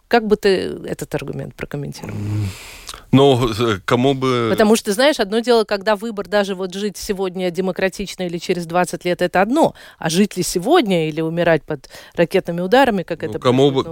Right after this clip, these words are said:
Speaker 1: Украине?
Speaker 2: кому бы, как не Грузии, э, знать, что означает,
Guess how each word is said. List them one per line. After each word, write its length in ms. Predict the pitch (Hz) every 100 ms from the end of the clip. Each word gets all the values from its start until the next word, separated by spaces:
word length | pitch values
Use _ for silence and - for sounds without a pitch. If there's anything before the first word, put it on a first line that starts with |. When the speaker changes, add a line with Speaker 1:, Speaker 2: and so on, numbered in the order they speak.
| 113
Speaker 1:
Украине? 120 | 165
Speaker 2:
кому 260 | 123 143 156
бы, 160 | 147
как 220 | 131 131 127
не 220 | 127 131
Грузии, 840 | 139 180 196 113 104 98 98 98 95
э, 20 |
знать, 260 | 101 113 95
что 220 | - 92
означает, 640 | 92 107 - 175 135 85